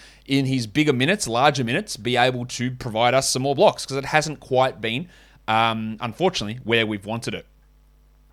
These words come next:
The next game we're looking at is the Bucks and the Knicks. Bobby Portis put up a good game on, uh, Tuesday. He'll be starting again, I would imagine, with Brook Lopez likely out. And he does have twelve team value, and he should be on the twelve team roster. While we're always watching Grayson Allen, especially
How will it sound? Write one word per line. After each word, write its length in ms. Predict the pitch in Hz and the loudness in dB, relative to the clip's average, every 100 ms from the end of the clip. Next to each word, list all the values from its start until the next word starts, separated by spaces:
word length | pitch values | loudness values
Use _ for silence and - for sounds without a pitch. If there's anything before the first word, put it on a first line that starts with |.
| - | -8
The 80 | 147 | -2
next 200 | 165 175 | 0 0
game 120 | 180 151 | -2 0
we're 80 | |
looking 220 | 147 151 139 | -2 0 -2
at 80 | |
is 80 | 123 | -2
the 80 | 117 | -2
Bucks 400 | 101 131 - - - | 2 2 0 -8 -4
and 220 | 117 110 | -4 -4
the 80 | 107 | -2
Knicks. 480 | 113 139 - - - _ _ _ _ | 0 0 0 -6 -8 _ _ _ _
Bobby 240 | 175 180 175 | 6 6 4
Portis 460 | - 170 175 175 | 4 4 4 2
put 120 | 165 | 2
up 200 | 151 - | 2 0
a 40 | 123 | -4
good 200 | 143 131 | -4 4
game 280 | 131 135 135 | 4 4 0
on, 380 | 113 117 113 110 | -2 -2 -2 -6
uh, 180 | - 101 | -6 -6
Tuesday. 480 | - 180 175 196 196 - - | -2 0 4 4 4 -4 -6
He'll 100 | 127 | -4
be 100 | 120 | -2
starting 400 | - 131 131 123 | 0 2 2 0
again, 220 | 110 131 | 0 0
I 60 | 123 | 2
would 80 | |
imagine, 340 | 123 123 120 123 | 0 0 -2 -4
with 140 | 110 | -6
Brook 160 | 120 120 | -6 0
Lopez 360 | 113 117 104 | 0 0 -2
likely 400 | 110 110 - 110 | 0 -2 0 4
out. 220 | 123 127 - - _ 131 | 6 6 2 -18 _ 2
And 160 | 135 | 2
he 80 | 139 | 2
does 320 | 143 143 131 | 4 4 4
have 420 | 131 127 120 113 | 4 4 2 -4
twelve 220 | - 135 127 | 2 2 2
team 160 | 131 | 2
value, 200 | 127 101 | 2 2
and 80 | 95 | -2
he 40 | |
should 160 | 104 135 | -6 -2
be 80 | 120 | -2
on 80 | 110 | -2
the 80 | |
twelve 220 | 104 110 107 | -2 -2 -2
team 200 | 110 107 | -4 -2
roster. 240 | 113 127 | -2 0
While 180 | 123 131 | 2 2
we're 140 | 165 | 4
always 260 | 180 147 117 | 4 4 2
watching 340 | 120 - 117 | -2 -4 -4
Grayson 380 | 110 113 - 110 | 0 0 0 -4
Allen, 300 | 107 120 120 | -2 0 0
especially 540 | 120 - 180 - 147 | -4 -2 0 0 -2